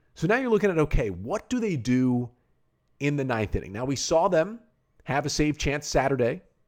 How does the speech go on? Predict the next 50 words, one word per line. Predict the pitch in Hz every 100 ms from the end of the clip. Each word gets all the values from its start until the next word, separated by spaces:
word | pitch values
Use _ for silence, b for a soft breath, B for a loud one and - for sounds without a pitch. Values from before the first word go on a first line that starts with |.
| _ _
the | 95
day | - 113 127
after | 127 - 123
the | 113 113
injury | 110 113
happened, | 98 110 - 190 214 b b b b -
and | 165
it |
was | 170 175 190 - -
Yennier | - 139 156
Cano | 151 147 107 165 220 _ _ _ _
who | - 120 139 170 -
got | 117 120
the | 139
save | 208 247
chance | 113 95
in | 104
a |
one-run | 98 117 117 113
game | 123 120
against | 113 -
the | 110
Rockies. | 143 156 135
Didn't | 151 143
get | 123
a |
strikeout, | - 202 220 226
but | 170
got | 147 139
a |
one, | 127 135
two, | 139
three | 127 117 117
inning, | 113
locked | 107 113 -
down | 120
his | 104 110
fifth | - 104
save, | - 98 95 92 - b b b
and | 107
the |
Orioles | 113 113 113 98
won | 104
that | 104 101
Saturday | - 104 95 95
game | 98 95
five | 87 98 92
four | - 92 90
over | 92 90
Colorado. | - 87 87 - - -